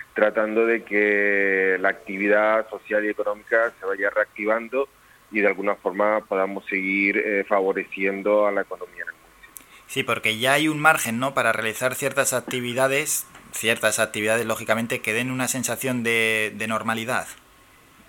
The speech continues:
Speaker 1: Sí, sí, sí. Bueno, nosotros hace poco ya completamos toda la actividad que desarrollamos, por ejemplo, en el complejo de ocio, deporte y salud de,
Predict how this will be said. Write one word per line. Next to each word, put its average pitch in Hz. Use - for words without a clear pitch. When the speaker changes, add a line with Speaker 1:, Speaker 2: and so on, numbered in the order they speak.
Speaker 1:
Sí, 160
sí, 113
sí. 135
Bueno, 113
nosotros 113
hace -
poco 123
ya 113
completamos 120
toda 110
la 110
actividad 110
que 101
desarrollamos, 101
por 117
ejemplo, 110
en 95
el 95
complejo 95
de 95
ocio, 98
deporte 95
y 90
salud 98
de, 92